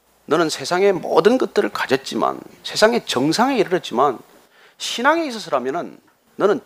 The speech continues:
처음부터 다시 시작하라"는 것입니다. 이게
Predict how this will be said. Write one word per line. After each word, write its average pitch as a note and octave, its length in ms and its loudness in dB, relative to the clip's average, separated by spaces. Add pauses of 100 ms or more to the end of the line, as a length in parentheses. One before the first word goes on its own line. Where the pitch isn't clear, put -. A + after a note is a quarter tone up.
처음부터 - 760 2 (760)
다시 - 520 -2 (160)
시작하라"는 - 600 -2
것입니다. - 400 -20 (1800)
이게 F#3 600 6